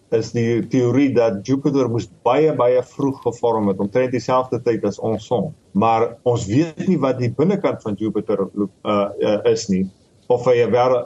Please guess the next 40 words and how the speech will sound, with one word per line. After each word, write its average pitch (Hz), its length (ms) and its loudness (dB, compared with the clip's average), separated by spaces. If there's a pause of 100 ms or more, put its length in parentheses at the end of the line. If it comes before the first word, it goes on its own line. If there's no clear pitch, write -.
'n, 95 180 -6
'n 107 200 0
soliede 120 500 -2 (380)
kern 147 340 2
het, 156 280 0 (520)
of 113 220 -2
hy 107 240 2
'n 104 180 -2
kern 127 340 0
het 117 160 -2
soos - 120 -8
die 110 160 -2
aarde 135 400 2
wat 113 200 -2
solied 113 320 -4
is 120 120 -2
bidde-, 117 420 0
buitekant 117 720 -2
en 104 160 2
dan 101 420 2
binnekant 117 520 0 (140)
gesmelt 120 480 0
is. - 280 -4 (680)
So 131 440 2
een 175 200 2
van 165 160 2
die 131 200 2
metings 143 380 0
wat 123 140 0
ons 117 200 -2
met 110 140 -4
hierdie 123 220 0
satelliet 120 440 0
doen 120 180 0
is 110 140 -2
om 110 120 2
die 110 100 2
swaartekrag 143 680 0
te 95 100 -4
meet 87 220 -4